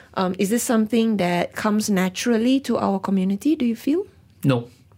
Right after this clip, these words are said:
Speaker 1: Oh.
Speaker 2: No. Uh, I still remember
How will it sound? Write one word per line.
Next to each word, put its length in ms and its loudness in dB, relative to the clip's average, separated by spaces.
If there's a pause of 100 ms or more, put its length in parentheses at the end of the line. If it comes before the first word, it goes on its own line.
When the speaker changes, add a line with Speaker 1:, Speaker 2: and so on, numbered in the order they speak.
(180)
Speaker 1:
Oh. 140 -4 (800)
Speaker 2:
No. 200 -2 (1080)
Uh, 280 -2
I 80 -2
still 220 2
remember 840 2